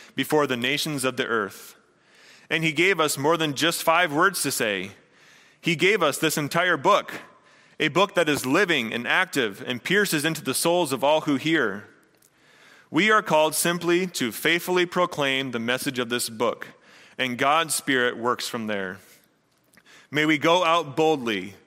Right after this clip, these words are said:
proclaiming the message of the glorious gift of repentance. And may God's name be praised as that message works miracles in the hearts of sinners.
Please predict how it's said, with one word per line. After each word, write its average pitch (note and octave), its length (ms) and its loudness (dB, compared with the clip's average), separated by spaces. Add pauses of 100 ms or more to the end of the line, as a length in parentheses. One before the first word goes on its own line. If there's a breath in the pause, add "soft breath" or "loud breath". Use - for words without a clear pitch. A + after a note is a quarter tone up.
(240 soft breath)
proclaiming D#3 560 0
the C3+ 80 0
message D#3 500 0
of C#3 140 -4
the A#2+ 80 -2
glorious C#3+ 540 2
gift - 280 -2
of B2+ 120 -4
repentance. A2+ 840 -6 (600 loud breath)
And D#3 120 0
may C#3+ 140 2
God's D3+ 460 2
name D3+ 280 0
be C#3+ 140 0
praised B2 580 0
as A#2+ 140 -6
that C#3+ 240 0
message B2+ 560 -4
works D3 300 0
miracles B2+ 640 -2 (240 loud breath)
in C#3 140 -2
the A#2 80 -2
hearts C3 300 -2
of B2+ 120 -4
sinners. G2 600 -6